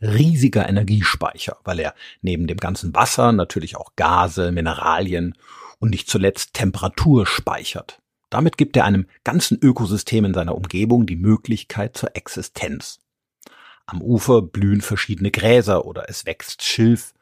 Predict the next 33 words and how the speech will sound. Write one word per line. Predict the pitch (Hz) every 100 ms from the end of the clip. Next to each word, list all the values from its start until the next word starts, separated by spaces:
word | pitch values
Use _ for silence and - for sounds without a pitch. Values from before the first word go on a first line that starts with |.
| _ - -
und | 95
eine | 104 -
artenreiche | 101 120 - 107 87 101 95 -
Tierwelt | - 95 85 82 90 -
bevölkert | - - - - - -
den | 92 98
See. | 71 78 - - _ _ _ - - - - - -
Solange | - 117 196 175
der | 131
Wasserspiegel | 160 - 117 - 101 104
nicht | 120 -
zu | 123
stark | - 92 90 - -
absinkt, | - - 85 78 - - - -
weil | - 80 78
immer | - 98
wieder | 85 82 78
frisches | - 123 - 85 -
Wasser | - - 170 -
aus | -
den | 101 90
Gebirgsbächen | - 139 143 - - - 120 120 113 104
oder | 82 -
dem | 85 80
Regen | 87 123 127 95 95 - -
nachfließt, | 87 151 - - - 165 180 - _ _ _ _ -
bleibt | 120 165 175
dieses | 151 139 -
Ökosystem | 117 120 104 110 - 117 113
in | 101
der | 85
Regel | 87 87 101 104
auch | 104 104